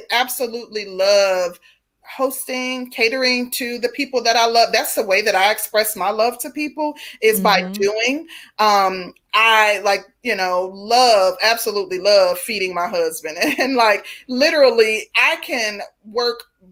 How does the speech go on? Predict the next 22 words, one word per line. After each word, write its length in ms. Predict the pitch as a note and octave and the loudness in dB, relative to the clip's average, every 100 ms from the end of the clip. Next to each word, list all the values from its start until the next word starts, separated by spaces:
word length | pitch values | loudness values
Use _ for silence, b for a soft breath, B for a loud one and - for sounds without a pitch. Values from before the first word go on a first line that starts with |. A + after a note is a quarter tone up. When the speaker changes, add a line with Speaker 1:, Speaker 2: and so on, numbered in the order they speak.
| F3+ | -4
Speaker 1:
both 280 | G#3 A#3+ - | -2 -2 -2
jobs 640 | G#4+ C4+ G#3 G#3+ B3+ - - | 0 2 4 2 -2 -8 -4
and, 460 | A3 G#3+ G#3 G3+ G3+ | 0 2 2 0 -2
you 100 | B3 | -2
know, 240 | G#3+ G3 F#3 | 0 0 0
run 220 | G#3 C#4 | -2 0
around 320 | C4+ C4 C4 | 0 0 2
all 100 | B3+ | 0
day 140 | B3 | 0
like 160 | B3+ A#3 | -2 -4
a 60 | G#3 | -6
chicken 280 | C4+ C#4 | -8 -6
with 100 | C4 | -6
my 140 | B3 B3 | -6 -2
head 240 | C4 A#3+ | 0 0
cut 140 | C4 A#3 | 0 0
off, 260 | A3+ A#3 | 2 0
doing 320 | A3+ A3+ G3+ F3 F#3 | 0 -2 -2 -6 -6
a 40 | F3+ | -2
multitude 500 | G#3 D4 B3+ C#4 C4 | -4 -4 -10 -8 -10
of 100 | B3+ | -2
things, 340 | A#3 A#3 A#3+ | 0 0 -4